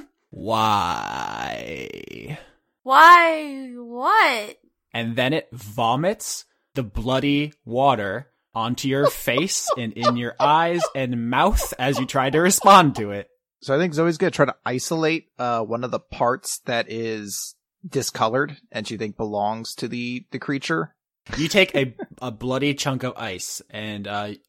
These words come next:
Speaker 1: you won't need to maintain that. We'll say anytime it gets a little melty, you can blast it. Cantrips are free.
Speaker 2: Claudia, get out of our hole!
Speaker 3: I wanna cast Gust at Robin and essentially try to blast the sheath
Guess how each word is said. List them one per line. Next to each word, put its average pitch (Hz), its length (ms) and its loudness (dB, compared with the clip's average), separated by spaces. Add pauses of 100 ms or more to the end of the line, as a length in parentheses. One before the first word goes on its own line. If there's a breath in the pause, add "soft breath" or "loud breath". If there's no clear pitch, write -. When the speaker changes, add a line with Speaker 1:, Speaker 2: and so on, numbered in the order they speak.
(260)
Speaker 1:
you 120 140 -6
won't 123 180 -4
need 117 160 -6
to 120 120 -4
maintain 110 380 -4
that. 107 180 -6
We'll 107 80 -10
say 113 160 -6
anytime 110 340 -8
it 107 40 -10
gets 107 140 -8
a 107 40 -8
little 107 180 -8
melty, 104 340 -8
you 98 120 -10
can 101 100 -12
blast 85 340 -10
it. 90 200 -16
Cantrips - 400 -12
are 110 80 -8
free. 90 280 -12 (520)
Speaker 2:
Claudia, 392 720 6
get 381 140 -2
out 381 240 10
of 403 80 0
our 427 220 6
hole! 403 800 2 (500)
Speaker 3:
I 151 80 2
wanna 226 260 2
cast - 420 0 (160)
Gust - 540 2 (320)
at 139 220 4 (100)
Robin 147 540 4
and 139 120 -6
essentially 143 320 0
try 151 160 6
to 127 140 2 (100)
blast 110 480 0
the 139 80 -2
sheath - 580 -6